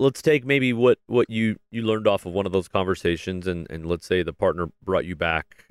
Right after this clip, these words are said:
uh, a-, an opportunity. So I wanna talk, uh, into the weeds about a deal. So paint the picture for me. Uh, give me a situation where a deal came to you. What did it look like? What were you told?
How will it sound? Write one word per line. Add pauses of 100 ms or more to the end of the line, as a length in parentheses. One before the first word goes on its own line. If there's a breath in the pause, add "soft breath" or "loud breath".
(100)
uh,
a-,
an
opportunity.
So (440)
I
wanna
talk, (140)
uh, (120)
into
the
weeds (120)
about
a
deal.
So (360)
paint
the
picture
for
me. (560)
Uh, (380)
give
me
a
situation
where
a
deal
came
to
you. (360)
What
did
it
look
like?
What
were
you
told?